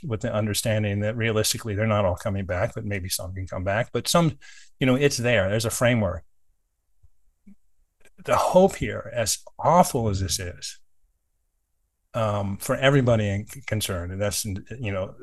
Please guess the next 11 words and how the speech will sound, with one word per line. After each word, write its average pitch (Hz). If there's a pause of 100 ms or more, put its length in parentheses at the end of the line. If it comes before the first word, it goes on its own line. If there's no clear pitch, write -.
Palestinians 113
and 104
Israeli, 104
Israelis 104
in 101
particular, 92 (580)
is 139
that 123 (300)
in 131
the 123
aftermath, 110